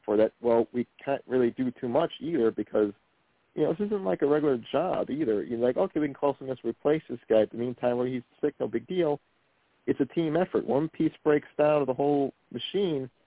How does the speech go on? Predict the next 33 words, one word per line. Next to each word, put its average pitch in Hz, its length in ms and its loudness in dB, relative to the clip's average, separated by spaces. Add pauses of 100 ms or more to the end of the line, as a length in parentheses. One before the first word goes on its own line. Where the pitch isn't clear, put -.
(120)
the - 60 -6
whole 151 200 2
machine 156 420 -6
breaks - 240 -18 (140)
down. - 260 -14 (1080)
And, 110 400 4
uh, 107 220 6 (1080)
you 123 60 -4
know, 107 180 -2 (180)
and 107 200 -6
plus 127 200 2 (340)
the 110 60 -10
production 123 440 -2
company 113 320 -8
wasn't 120 320 -4 (340)
very 110 400 2 (680)
prepared - 420 0 (680)
either. 98 180 -4
I - 60 -4
mean, 110 180 -4
again, 120 340 2 (880)
you 117 100 -2
never 131 220 4
name 143 240 -2
names 123 340 0
or 120 40 0
anything, 113 340 -4
so 101 80 2
I 104 100 4
will 107 140 0
never 117 240 2
name 110 220 -2
and 107 100 -10